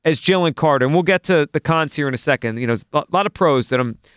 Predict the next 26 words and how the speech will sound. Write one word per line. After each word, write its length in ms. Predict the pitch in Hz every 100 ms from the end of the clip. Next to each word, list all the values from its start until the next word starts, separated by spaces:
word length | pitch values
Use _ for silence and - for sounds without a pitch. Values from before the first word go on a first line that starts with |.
| _ -
I'm 140 | 139
feeling 440 | - 156 131 123 -
as 100 | 131
we, 200 | 131 117
we 120 | - 131
talk 240 | 135 123
about 160 | 120 117
all 100 | 110
this, 220 | 104 - _ _ _ _ -
on, 200 | 143 131
on 120 | 156 139
drafting 560 | 160 160 - 151 131
these 240 | 127 180 -
two 160 | 185
players, 540 | - 156 139 135 127 -
this 220 | 143 165
first-round 480 | - 170 - 160 135
haul, 240 | 127 127
what 160 | 123 151
Howie's 380 | 151 156 151 110
done, 320 | 139 127 117
and 100 | 127
all 140 | 139
the 80 | 127
Bulldogs 520 | 120 135 123 113 110
here. 220 | - 107